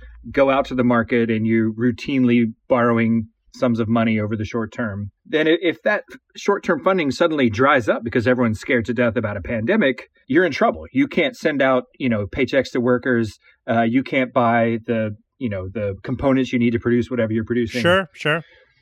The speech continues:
Speaker 1: So they're trying to prevent those markets from breaking down so that normal economic activity can continue. Um,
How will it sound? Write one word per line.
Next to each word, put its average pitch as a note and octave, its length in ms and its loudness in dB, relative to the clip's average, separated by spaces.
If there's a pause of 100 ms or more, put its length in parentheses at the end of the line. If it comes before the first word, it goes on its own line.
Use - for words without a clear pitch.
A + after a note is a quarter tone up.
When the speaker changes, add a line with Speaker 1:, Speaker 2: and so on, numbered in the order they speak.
(160)
Speaker 1:
So E3+ 480 4
they're D3+ 260 2
trying G3+ 340 0
to F3+ 40 2
prevent D3 380 0
those C#3+ 240 2
markets C3+ 420 0
from A#2 160 -2
breaking A#2 420 0
down A2+ 520 -2 (400)
so C3 260 2
that B2+ 180 2
normal B2+ 360 4
economic A#2+ 440 2
activity G#2+ 600 -2 (240)
can A#2 240 0
continue. B2 600 -8 (760)
Um, A#2 520 0